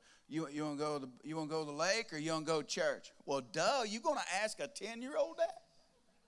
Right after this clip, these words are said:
Really? Really? Well, there's some things, and I, I say this a lot. I say this a lot,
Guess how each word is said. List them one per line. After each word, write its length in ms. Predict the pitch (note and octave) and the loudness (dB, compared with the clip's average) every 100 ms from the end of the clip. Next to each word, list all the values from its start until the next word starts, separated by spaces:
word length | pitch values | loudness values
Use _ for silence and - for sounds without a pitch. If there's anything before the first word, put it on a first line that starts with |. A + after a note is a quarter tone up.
| _ _ _ _ _ _ _ _ _ _ _ _ - | _ _ _ _ _ _ _ _ _ _ _ _ -14
Really? 400 | - G#4 G#4 E4 - _ _ _ _ _ _ _ _ _ _ _ - | -8 -4 -4 -6 -12 _ _ _ _ _ _ _ _ _ _ _ -10
Really? 400 | G4+ G#4+ G4 C#4+ _ _ _ _ _ _ _ _ _ _ _ _ _ _ _ _ _ _ _ _ _ _ _ _ _ _ _ | -4 -4 -4 -8 _ _ _ _ _ _ _ _ _ _ _ _ _ _ _ _ _ _ _ _ _ _ _ _ _ _ _
Well, 440 | - - D#3+ A#3 G#3 _ _ _ _ _ _ _ _ _ _ _ _ _ _ _ _ _ _ _ _ _ | -10 -6 -4 -4 -6 _ _ _ _ _ _ _ _ _ _ _ _ _ _ _ _ _ _ _ _ _
there's 160 | - - | -4 -2
some 200 | A3+ F3+ | -2 -4
things, 400 | C#3+ C#3+ C3+ A#2 | -6 -4 -4 -6
and 100 | B2+ | -6
I, 160 | D#3+ - | -6 -6
I 120 | C#3+ | -6
say 240 | F3 D3+ B2+ | -4 -4 -4
this 240 | B2+ - | -4 -6
a 60 | G#2 | -6
lot. 380 | A2 A2+ F#2 - - - _ _ _ _ _ _ _ _ _ _ _ _ _ - | -4 -4 -6 -18 -20 -20 _ _ _ _ _ _ _ _ _ _ _ _ _ -10
I 100 | B2+ | -4
say 240 | - A2+ | -2 -4
this 260 | G2 F#2+ - | -8 -8 -8
a 80 | |
lot, 280 | - G1+ G1+ | -10 -16 -16